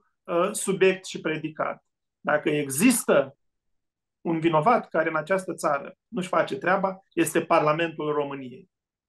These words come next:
Avem comisii de specialitate care au obligația să îi dea mandat, uh, fiecărui ministru atunci când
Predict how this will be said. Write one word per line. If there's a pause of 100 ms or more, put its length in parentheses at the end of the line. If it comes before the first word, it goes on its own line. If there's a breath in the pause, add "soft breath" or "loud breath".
(600)
Avem
comisii
de
specialitate
care
au
obligația (360)
să
îi
dea
mandat, (420)
uh,
fiecărui
ministru
atunci
când